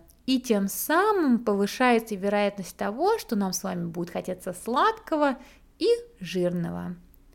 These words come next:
Сон помогает нам, спортсменам, уменьшить вероятность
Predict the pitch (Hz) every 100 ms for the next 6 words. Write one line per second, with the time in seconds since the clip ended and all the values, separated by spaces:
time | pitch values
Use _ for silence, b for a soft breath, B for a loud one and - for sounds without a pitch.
0 | b b b b b b b - - -
1 | 208 330 453 262 - - 175 175 175 226
2 | 220 214 - 190 185 220 294 302 220 170
3 | - 165 - - 190 233 440 349 190 -
4 | - 208 185 185 226 370 440 - 247 -
5 | 175 175 170 240 311 320 -